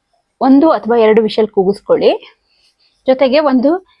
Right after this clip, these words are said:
ಕಡಾಯಿಗೆ ಒಂದು ಬೆಲ್ಲ ಹಾಕೊಂಡು ನೀರು ಹಾಕೊಳ್ತಾ ಇದ್ದೀನಿ, ಬೆಲ್ಲ ಕರಗುವಷ್ಟು. ನಾನು ಯಾಕೆ ಈ ತರ ಮಾಡ್ಕೋತಾ ಇದ್ದೀನಿ, ಸ್ವಲ್ಪನೇ ಸ್ವಲ್ಪ ಒಂದ್ ಅಚ್ಚು ಬೆಲ್ಲ ಅಂತಂದ್ರೆ, ನಮ್ಮನೇಲಿ ಪಾಯಸ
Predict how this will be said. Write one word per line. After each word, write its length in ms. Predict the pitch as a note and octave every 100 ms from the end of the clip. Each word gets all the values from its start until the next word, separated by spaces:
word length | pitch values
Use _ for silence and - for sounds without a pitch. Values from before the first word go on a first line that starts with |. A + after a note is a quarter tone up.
| _ _ _ _ _
ಕಡಾಯಿಗೆ 560 | B3 A#3+ A#3+ A3 G#3+ C#4+
ಒಂದು 400 | C#4+ A#3 A#3 A#3
ಬೆಲ್ಲ 300 | A3 A#3 C4+
ಹಾಕೊಂಡು 720 | B3+ A3 - G3+ G3 C4 F4
ನೀರು 240 | C4+ A#3 A3
ಹಾಕೊಳ್ತಾ 460 | F3+ - F#3+ F3+
ಇದ್ದೀನಿ, 280 | F#3+ F#3 G#3
ಬೆಲ್ಲ 240 | B3+ G3 G3
ಕರಗುವಷ್ಟು. 720 | G3 F3+ E3+ F#3+ G3 - C4
ನಾನು 280 | E4+ C4+ A#3+
ಯಾಕೆ 360 | G#3 B3+ - C4+
ಈ 20 |
ತರ 160 | D4+ D4 D4 D4 - - - -
ಮಾಡ್ಕೋತಾ 420 | G#3 - E3 B3
ಇದ್ದೀನಿ, 340 | A3+ A3 A3
ಸ್ವಲ್ಪನೇ 500 | A3 A3 G#3 A#3+ A#3
ಸ್ವಲ್ಪ 240 | A#3 A3+ G#3
ಒಂದ್ 320 | G#3+ G#3+ A3
ಅಚ್ಚು 220 | G#3+ - G3
ಬೆಲ್ಲ 260 | G3+ G3+ G3
ಅಂತಂದ್ರೆ, 400 | F#3 F#3+ G#3+ B3+
ನಮ್ಮನೇಲಿ 640 | G#3+ G3 G#3+ G#3+ G#3+ G#3+
ಪಾಯಸ 420 | G#3+ A3 A3 A3